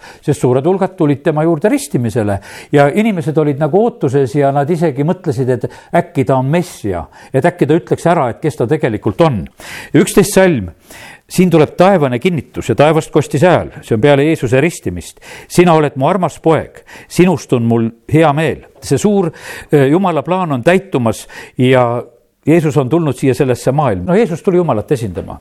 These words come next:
Jumal on tohutult suur ja, ja ta saab kõigega hakkama. Me oma palvesoovidega, eh, noh, hiljuti siin palusin ühe inimesega. Ma ütlesin, "Tead, Jumal on nii suur. Ta toidab seitset miljardit inimest iga päev.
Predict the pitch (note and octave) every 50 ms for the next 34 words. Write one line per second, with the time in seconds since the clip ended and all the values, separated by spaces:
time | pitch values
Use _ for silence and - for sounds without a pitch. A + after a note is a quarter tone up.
0 | _ - F3+ F#3+ F3 D3 C3 B2 F#3 E3+ - - G#2+ - - E3 B2+ G2 - -
1 | _ - - A#2 A#2+ A#2+ A#2 A#2 A2+ A2+ A2 - - - - - - - - -
2 | B2+ - D#3 - D#3+ A#2+ - F#3+ D#3+ D3+ B2+ D3+ E3 - - - F#2 F2+ - -
3 | A2+ D#3 E3 D3+ D3 - - - _ - D#3 D3+ D#3 - - G3 G#3+ A#3 G3+ C#3
4 | B2+ - F#3+ G3 F3 B2 G#2+ F#2+ G#2+ G#2 - - A2+ - - - - - - -
5 | - - C3+ C3 C3 C#3+ D#3 E3 - - G#3 G3+ F#3+ - - C#3 C#3 D3+ B2+ F#3
6 | G3 F3+ C#3+ A#2 C#3 C3+ D3 D3+ D#3+ E3 D3+ C3 A2 G#2+ F2+ A2+ G2 F2 G#2 -
7 | C3 C#3+ D#3 D#3 D#3 - C3 A2 C3 A#2+ - D3 D#3+ E3+ D3 B2+ A#2+ B2 B2+ C#3
8 | B2 C3+ B2+ F#2+ D2+ - _ _ _ - - - - - - _ _ _ - B2
9 | B2 B2 A#2+ A#2+ A#2+ A#2 - _ _ - - F3+ G3+ G3 F#3 D#3+ A#2 - - -
10 | _ _ _ _ _ _ _ _ _ _ _ _ - - - G#3 - - F#3+ -
11 | - D#3+ F#3+ G3 E3+ F3+ D#3+ D3 A#2+ - C#3 - F#3 F#3+ F3 D3+ B2 A#2 - F3
12 | E3+ E3 C3+ C#3+ B2+ F#2+ -